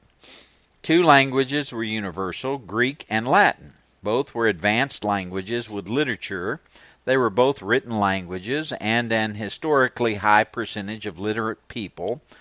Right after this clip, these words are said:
far higher than four centuries before or later, were available to write and receive messages. Second, people's faith in Greek and Roman religions was fading.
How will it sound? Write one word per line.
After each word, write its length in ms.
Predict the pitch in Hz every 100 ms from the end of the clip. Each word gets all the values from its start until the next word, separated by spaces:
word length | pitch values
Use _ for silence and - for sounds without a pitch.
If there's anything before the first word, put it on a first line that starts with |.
| _ _
far 320 | 117 117 117
higher 420 | 120 110 98 104
than 220 | 101 90
four 280 | - 120 104
centuries 520 | - 110 104 101 87
before 540 | 78 95 - 127 110 98
or 200 | 90 98
later, 460 | 127 131 85 113 _ _ - - - _
were 180 | 120 123
available 560 | 104 147 165 104 104 127
to 140 | 151
write 400 | 120 95 92 123
and 220 | 113 123
receive 480 | 131 143 - 95 95
messages. 800 | 135 208 214 80 - - - - _ _ _ _ _ _ _
Second, 460 | - 226 220 202 147
people's 380 | 220 220 196 -
faith 360 | 175 180 151
in 180 | 143 123
Greek 340 | 95 117 151 135
and 260 | 101 101
Roman 460 | 123 147 117 101 107
religions 920 | 98 110 143 104 90 95 139 151 - _ _
was 200 | 113 110
fading. 480 | - 151 120 80